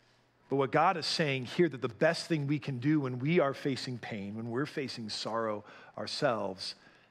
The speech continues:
is that we turn to God. This is called repentance. This is when we don't have it all together. This is th-, that idea that it's not all okay with me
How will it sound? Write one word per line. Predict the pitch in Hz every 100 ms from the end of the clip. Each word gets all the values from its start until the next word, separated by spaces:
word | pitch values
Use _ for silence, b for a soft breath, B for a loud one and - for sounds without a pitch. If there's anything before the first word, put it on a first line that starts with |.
| -
is | 95 87
that | 107 98 - _ _ _
we | 104 104 101 95 90 _ _
turn | - - 127 107 92 87 87 87 - _ _ _ _ _
to | -
God. | 87 98 95 - - _ _ _ _ _ _ _ _ _ _ _ _
This | 110 131
is |
called | - 123 101
repentance. | 95 - 123 - - - - - - _ b b b b b
This | 151 147
is | 147
when | 147
we | 160
don't | 143 147 156
have | 120 135
it | 127
all | 120
together. | 117 120 127 110
This | 104 135 151
is | 127 - B B
th-, | 151 143
that | 143
idea | 139 127 123 156 151
that | 135 131 123 B -
it's | 143 151
not | 151 180 170
all | 151 139 135
okay | 160 123 120 - 131 101 90 - b b
with | 117 107
me | 113 90 80 95